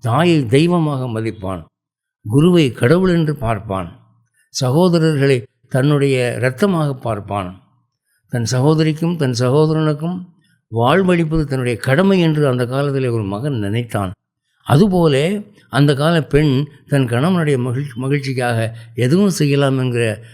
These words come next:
ஒரு தயார் மனப்பான்மையில இருந்தார். அந்த காலத்திலே பலதார மனம் ஒரு பிரச்சனை இல்லாம போச்சு. So, இந்து மதம் அங்க வந்து அடக்கி கொடுமைப்படுத்தி அதை உண்டு பண்ணல.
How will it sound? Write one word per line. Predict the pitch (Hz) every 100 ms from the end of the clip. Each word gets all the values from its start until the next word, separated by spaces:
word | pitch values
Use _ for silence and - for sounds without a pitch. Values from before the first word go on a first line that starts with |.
| -
ஒரு | 156 151
தயார் | 123 139 190
மனப்பான்மையில | 160 139 135 127 127 117
இருந்தார். | 110 110 139 131 113 98 _ _ _ _ -
அந்த | 117 151 185 180
காலத்திலே | 170 170 165 160 139
பலதார | 120 131 139 127
மனம் | 120 110 113 110 - _ _ _ _ _ _ _
ஒரு | 113 131
பிரச்சனை | 113 131 139 180
இல்லாம | 151 127 123
போச்சு. | 107 85 - _ _ _ _ _ _ _ _ _
So, | - 147
இந்து | 127 151 196
மதம் | 190 170
அங்க | 151 143
வந்து | 139 151
அடக்கி | 135 110 165 165 180
கொடுமைப்படுத்தி | 151 143 156 196 180 135 160 156 165
அதை |
உண்டு | 139 131 135 123
பண்ணல. | 123 113 101